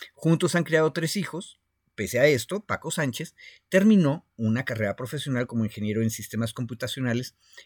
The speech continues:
en el Instituto Tecnológico de Zacatepec. Orgulloso, nos informa que su cédula profesional es la doce cuarenta y cuatro noventa y cinco setenta y siete. Para los quisquillosos de esas cosas,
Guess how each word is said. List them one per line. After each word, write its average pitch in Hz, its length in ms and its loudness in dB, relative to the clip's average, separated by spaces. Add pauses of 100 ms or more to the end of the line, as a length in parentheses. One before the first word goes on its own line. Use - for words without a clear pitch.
en 165 100 0
el 180 120 2
Instituto 160 380 -2
Tecnológico 110 420 -2
de 101 80 0
Zacatepec. - 680 -10 (720)
Orgulloso, 190 720 6
nos 135 180 0
informa 156 260 0
que 139 120 -6
su - 100 -8
cédula 139 400 2
profesional 123 680 -4
es 127 400 0
la 120 180 0
doce 131 220 -4
cuarenta 113 280 -2
y - 20 -10
cuatro 120 240 -2
noventa 101 220 0
y 98 40 -6
cinco 113 220 -6
setenta 127 360 -4
y - 20 -4
siete. - 260 -2 (400)
Para 147 180 8
los 147 200 2
quisquillosos 160 560 2
de 156 60 -2
esas 139 200 -4
cosas, 175 540 0